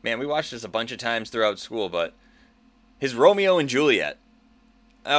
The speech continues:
was always one of my little guilty pleasures of mine. Not, uh, not in the top five, but I'd probably throw it in my top ten of Leo movies.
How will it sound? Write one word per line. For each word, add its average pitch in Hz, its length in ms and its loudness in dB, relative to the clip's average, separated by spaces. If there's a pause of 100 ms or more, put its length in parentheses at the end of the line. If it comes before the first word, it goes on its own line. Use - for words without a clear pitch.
was 143 160 2
always 170 380 4
one 165 100 0
of 160 80 -4
my 151 160 -2
little 139 260 -2
guilty 131 300 -4
pleasures 107 400 -2
of 90 60 -10
mine. 82 320 -4
Not, 170 280 0
uh, 180 200 2
not 214 160 0
in 220 60 -10
the 208 80 -4
top 190 280 2
five, 160 300 0
but 143 200 -8
I'd 175 200 0
probably 160 240 2
throw 151 180 -2
it 139 60 -4
in 135 60 -6
my 127 100 0
top 117 280 -4
ten 98 180 0
of 80 100 -8
Leo 82 180 -4
movies. 78 420 -12